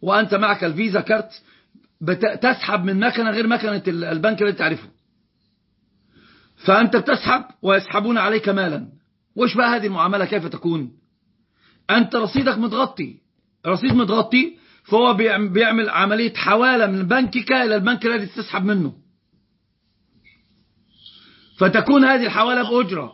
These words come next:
ويعطيك، وي-، وهو يدفع لك بأجرة، فيأخذ الأجرة، فيجوز له إن الآن على ما يسحبه منك، لأن رصيدك موجود. لو رصيدك مش موجود،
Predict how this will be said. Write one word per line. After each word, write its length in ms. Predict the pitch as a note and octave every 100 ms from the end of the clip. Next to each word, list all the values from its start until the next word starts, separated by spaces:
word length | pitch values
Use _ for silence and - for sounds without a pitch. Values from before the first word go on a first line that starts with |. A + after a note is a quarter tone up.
| -
ويعطيك، 600 | F3+ G#3+ F#3 - C#4 -
وي-، 360 | C4 - G3+ G#3+
وهو 680 | F#3 F#3+ F#3+ G#3 A#3+ A3+ G3
يدفع 440 | B3 C4+ A#3+ F#3
لك 200 | A#3+ B3
بأجرة، 500 | B3 A#3+ B3+ F#3 - - _
فيأخذ 360 | - B3 - A3
الأجرة، 380 | A#3 A3 D3 A2+ _ _
فيجوز 380 | - G#3 B3+ C4
له 220 | A#3 B3+
إن 80 | A#3
الآن 340 | A3+ G#3 A3+ G#3+
على 260 | F3+ F#3+
ما 100 | G3
يسحبه 340 | F#3 - G#3 F3+
منك، 280 | E3 - - _
لأن 220 | - F3 G3
رصيدك 400 | F#3 B3 G#3+ G#3+
موجود. 480 | A3 G#3 G#3+ - - _ _ _ _ _ _ _ _ _ _ _ - - -
لو 140 | G#3
رصيدك 420 | A3+ - C#4+ B3+
مش 140 | A#3+ G#3
موجود، 440 | B3 A#3 D#4 G#3